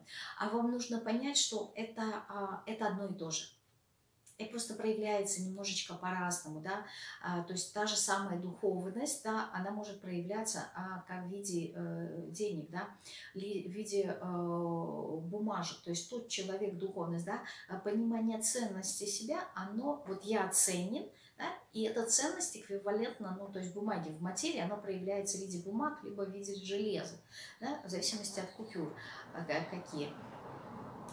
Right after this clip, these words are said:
Поэтому вот здесь вот вам нужно, а,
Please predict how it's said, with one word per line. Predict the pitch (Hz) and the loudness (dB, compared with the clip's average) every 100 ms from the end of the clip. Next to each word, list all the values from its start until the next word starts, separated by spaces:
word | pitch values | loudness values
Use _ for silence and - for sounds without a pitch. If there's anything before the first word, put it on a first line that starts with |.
| - | 2
Поэтому | 190 190 196 196 175 | 4 4 4 2 4
вот | 208 - | 2 2
здесь | 196 - 226 277 - | -2 2 2 4 2
вот | 170 - | 0 -2
вам | 185 196 | -2 -2
нужно, | 214 - 180 180 - - - | -4 -2 -2 -2 -4 -8 -6
а, | - 190 185 180 175 | 0 2 4 4 2